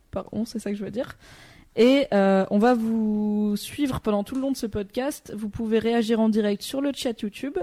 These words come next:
sur le sujet de réaction, euh, au podcast sur le forum Mademoiselle, et sur Twitter avec le hashtag Madenlive. Et on diffusera vos questions au, euh, à Sarah et à ses invités. Donc, euh, il y a un tout petit décalage, c'est normal, il n'y a pas de souci. Et si vous avez des problèmes techniques, vous pouvez aussi, euh,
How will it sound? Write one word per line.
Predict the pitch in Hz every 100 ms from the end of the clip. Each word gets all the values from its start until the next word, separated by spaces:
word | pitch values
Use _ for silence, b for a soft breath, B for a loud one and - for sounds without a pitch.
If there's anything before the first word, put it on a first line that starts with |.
| b b b -
sur | - 240 226
le | 196 190 185
sujet | 185 269 269
de | 277
réaction, | 262 226 - 262 254 254 - 196
euh, | 190 -
au | 233
podcast | 254 226 226 226
sur | 196
le | 190
forum | - 220 226
Mademoiselle, | 196 190 185 220 285 311 b b b -
et | 233 247
sur | - 226 208
Twitter | - 285 262 -
avec | 208 202
le | 208
hashtag | 202 - 254 -
Madenlive. | 208 214 254 233 214 220 269 262 -
Et | 202 196
on | 185 185 185
diffusera | 190 226 208 208
vos | 196
questions | 190 196 - - 247 277 269 202
au, | 202 214
euh, | 190 180 175 175 175 -
à | 196
Sarah | 190 190 185 190 226
et | 185
à |
ses | 185 202 185
invités. | 180 175 - b b b b -
Donc, | 196 196
euh, | 196 190 185
il | 185
y |
a | 190
un | 190
tout | - 302
petit | - 269
décalage, | 269 254 240 247 233 -
c'est | - 226
normal, | 220 220 214 214
il |
n'y | 196
a |
pas | 196 202
de |
souci. | - 202 - 285
Et |
si | 233 226
vous | 202
avez | 190
des | 190
problèmes | 196 240 269
techniques, | 240 220 254 262
vous | 214
pouvez | - 202 202
aussi, | 196 - 262
euh, | 240 196